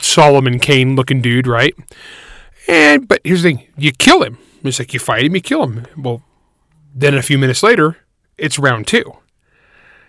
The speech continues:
And then that's worse. And then round three is worse. And then round four is worse. By the time you get to, like, rounds, uh, eleven, twelve, thirteen, it is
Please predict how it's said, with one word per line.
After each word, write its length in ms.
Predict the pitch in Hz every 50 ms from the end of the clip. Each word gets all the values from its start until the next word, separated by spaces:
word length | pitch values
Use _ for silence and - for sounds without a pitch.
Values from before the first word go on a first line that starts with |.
| _ _ -
And 100 | 139 135
then 240 | 135 127 123 123 127
that's 220 | 131 135 123 -
worse. 320 | - 180 175 131 - - -
And 100 | 139 131
then 100 | 131 127
round 200 | 120 123 123 120
three 300 | - - 208 254 214 135
is 100 | 120 110
worse. 300 | 123 104 - - - -
And 80 | 131
then 80 | 127 123
round 200 | 123 127 127 120
four 220 | - - 220 196
is 60 | 143 131
worse. 160 | 131 120 - - - - - - - - - _ _ _ -
By 80 | 190
the 60 | 202 208
time 220 | - 302 339 359 311
you 60 | 254
get 140 | 226 269 -
to, 120 | - 233 208
like, 160 | 190 170 147
rounds, 640 | 139 139 156 160 170 170 170 165 160 143 127 - - - _ _ -
uh, 240 | - 160 147 127 120 139
eleven, 360 | 143 147 160 180 170 170 156
twelve, 320 | - - 170 151 139 120
thirteen, 600 | - 170 233 254 - - 143 127 120 117 120 120 - - _ _ -
it 220 | 196 233 254 214
is 360 | 170 175 156 135 127 110 -